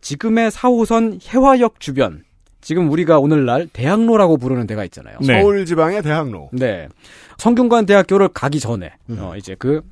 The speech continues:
Speaker 1: 그 해-, 해화역 주변,
Speaker 3: 음.
Speaker 1: 동대문으로 들어와서 그 성균관으로 가는 길목에 있습니다, 여기가. 서-,
Speaker 3: 음.
Speaker 1: 서울 옛날 도성 지도를 보면요.
Speaker 3: 네.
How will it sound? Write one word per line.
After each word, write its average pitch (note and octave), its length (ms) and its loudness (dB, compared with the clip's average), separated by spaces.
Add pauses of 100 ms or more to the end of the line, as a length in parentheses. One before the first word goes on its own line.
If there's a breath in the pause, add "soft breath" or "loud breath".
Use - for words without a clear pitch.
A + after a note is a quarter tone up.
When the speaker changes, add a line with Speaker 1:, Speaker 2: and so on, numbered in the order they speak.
(120)
Speaker 1:
그 G#2+ 400 -6
해-, C#3+ 240 -8
해화역 F3 320 2
주변, B2 460 -4
Speaker 3:
음. A2 60 -16 (340 loud breath)
Speaker 1:
동대문으로 G#3 920 2
들어와서 D#3 880 2
그 C3 260 -4
성균관으로 G3 680 0
가는 F#3+ 500 -2
길목에 E3+ 380 0
있습니다, G2+ 300 -8
여기가. F2 340 -14
서-, F3 220 -2
Speaker 3:
음. D#3 60 -8
Speaker 1:
서울 F3 360 -4
옛날 B2+ 500 -2 (160)
도성 C#3 260 -4
지도를 A#2+ 280 -6
보면요. A#2+ 380 -8 (100)
Speaker 3:
네. D3 240 -8